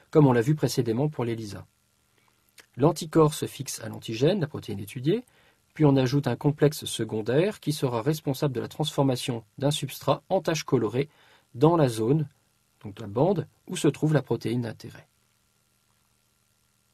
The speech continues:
La culture cellulaire est très importante en biologie cellulaire, car elle permet d'étudier à la fois la structure et la fonction des cellules, de disséquer les mécanismes,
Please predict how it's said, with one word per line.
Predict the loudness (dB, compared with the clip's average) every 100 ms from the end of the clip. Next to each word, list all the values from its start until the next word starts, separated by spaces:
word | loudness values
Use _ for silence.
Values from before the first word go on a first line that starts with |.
| _ _ _ _ _ _ _ _ -8
La | -6
culture | -4 -6 -6
cellulaire | 0 2 4 4 4 2
est |
très | -2 0 2
importante | 4 2 2 0 2
en |
biologie | 0 0 -2 -4
cellulaire, | -4 -4 -6 -10 -10
car | -8 0
elle | 2
permet | 2 2 4
d'étudier | 2 0 -4 -6 -4
à |
la | -4
fois | -4 -2 -2
la |
structure | -2 -4 -6 2 2 2 -6 _ -6
et |
la | -6
fonction | -2 -2 -2 0 0
des | 0
cellules, | -6 -10 -10 -14 -18 _ _ -20 -20 -20 -8
de | -2
disséquer | 0 2 2 4
les | 2
mécanismes, | 2 2 2 0 -2 -8